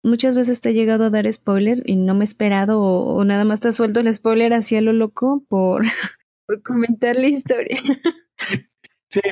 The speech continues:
Speaker 2: pero pues tú te aprovechas que se me
Speaker 1: Pues sí, también.
Speaker 2: tú te aprovechas que se me
Speaker 1: Punto a
Speaker 2: olvida y
Speaker 1: mi
Speaker 2: pues,
Speaker 1: favor.
Speaker 2: mm,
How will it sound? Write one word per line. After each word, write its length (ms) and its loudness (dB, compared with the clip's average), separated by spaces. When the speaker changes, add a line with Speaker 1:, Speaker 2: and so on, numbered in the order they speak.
Speaker 2:
pero 240 -2
pues 160 -4
tú 120 -2
te 180 0
aprovechas 560 -2
que 260 -2
se 140 -6
me 80 -2
Speaker 1:
Pues 180 0
sí, 220 0
también. 380 0
Speaker 2:
tú 100 -4
te 100 -2
aprovechas 460 -2
que 100 -4
se 140 -2
me 100 -2
Speaker 1:
Punto 140 0
a 20 0
Speaker 2:
olvida 260 0
y 40 0
Speaker 1:
mi 60 0
Speaker 2:
pues, 140 -4
Speaker 1:
favor. 160 -4
Speaker 2:
mm, 280 -6